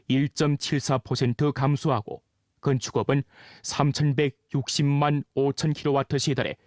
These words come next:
칠 점 구 퍼센트 증가했습니다. 삼 차 산업 전기 사용량은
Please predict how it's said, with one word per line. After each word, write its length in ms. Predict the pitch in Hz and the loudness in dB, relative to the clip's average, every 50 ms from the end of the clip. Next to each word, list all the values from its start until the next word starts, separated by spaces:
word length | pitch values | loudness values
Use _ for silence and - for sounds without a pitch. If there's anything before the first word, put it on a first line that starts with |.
| _ _ _ - | _ _ _ -10
칠 260 | - - - 143 135 127 | -8 -4 -2 -2 -2 0
점 280 | - 156 143 139 135 | 0 0 0 0 0
구 180 | - 147 139 - | 0 -2 -2 -2
퍼센트 640 | - - 127 120 - 113 95 117 - 135 131 131 | -2 -2 -2 -2 -2 -2 -4 -2 -2 -2 -2 0
증가했습니다. 800 | - - 139 131 123 123 110 104 - - - - - - - - _ _ _ _ _ _ _ _ _ _ _ _ _ _ _ _ - | 0 0 0 0 0 0 0 -2 -2 -6 -8 -8 -8 -8 -8 -8 _ _ _ _ _ _ _ _ _ _ _ _ _ _ _ _ -8
삼 280 | - - 143 135 131 | -2 2 2 2 2
차 160 | - - 151 | 2 0 0
산업 300 | 139 - 156 151 151 131 | 0 2 2 2 0 0
전기 280 | - 139 135 123 123 131 | 0 0 0 0 0 -2
사용량은 540 | - - 113 98 - - 113 123 143 151 | -2 -2 -4 -4 -4 -4 0 0 2 2